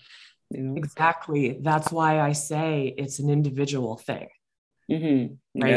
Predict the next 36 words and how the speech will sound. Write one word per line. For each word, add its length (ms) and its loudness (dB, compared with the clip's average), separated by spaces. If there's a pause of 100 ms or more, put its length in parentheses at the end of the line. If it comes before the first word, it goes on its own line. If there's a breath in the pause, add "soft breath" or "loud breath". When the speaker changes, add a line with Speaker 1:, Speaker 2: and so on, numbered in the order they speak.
Speaker 1:
Yeah. 140 -12
Speaker 2:
Um, 120 -2 (120)
there 180 6
are 180 8
definitely 720 2
some 520 -2 (480)
buckets 720 2
or 120 -4
categories 960 2
that 140 -2
we 120 0
use 220 2
in 100 2
the 60 0
purpose 400 -4
equation 420 2
to 80 -2
help 420 -2
people 560 -4
define 880 0
their 240 4
unique 460 0
purpose. 500 -2
And 100 2
I 80 2
believe 300 2
everyone 380 0
does 220 0
have 160 -2
a 40 -2
unique 560 -2 (140)
purpose. 580 -4 (220 loud breath)
Speaker 1:
Yeah. 200 -10 (120)
Speaker 2:
But 180 -6
there 200 4
are, 560 6